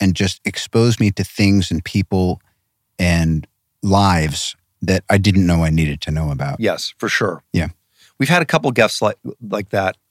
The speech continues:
Speaker 2: Recently, Nicole Avant came on and told her, her story about,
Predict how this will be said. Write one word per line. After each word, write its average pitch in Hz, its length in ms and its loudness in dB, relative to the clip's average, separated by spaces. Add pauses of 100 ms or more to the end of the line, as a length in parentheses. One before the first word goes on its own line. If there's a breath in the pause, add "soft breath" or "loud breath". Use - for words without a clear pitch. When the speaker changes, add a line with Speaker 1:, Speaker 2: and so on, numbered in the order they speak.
(160)
Speaker 2:
Recently, 120 340 0
Nicole 120 400 2
Avant 113 540 0
came 113 240 -2
on 107 540 0
and 104 240 -4
told 107 420 -2
her, 110 420 0
her 117 180 0
story 107 580 2
about, 101 400 2